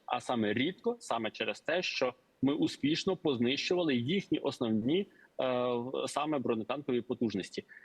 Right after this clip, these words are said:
І ось зараз за-, залишається єдиний їхній ресурс, е, яким вони воюють, це число їхніх людей.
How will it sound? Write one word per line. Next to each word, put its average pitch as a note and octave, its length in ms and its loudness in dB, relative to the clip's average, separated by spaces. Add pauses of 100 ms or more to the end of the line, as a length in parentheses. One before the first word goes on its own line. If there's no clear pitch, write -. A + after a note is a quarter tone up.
(140)
І D3+ 100 4
ось A#2+ 300 0
зараз C3+ 360 0
за-, B2 240 -2
залишається B2 840 0
єдиний B2 680 2
їхній A2+ 400 0
ресурс, F3+ 600 -2 (580)
е, A#2 260 2
яким C3+ 340 2
вони B2+ 200 4
воюють, A2 400 2 (200)
це D3+ 200 -2
число B2+ 540 0
їхніх A#2 580 -2
людей. G2 440 0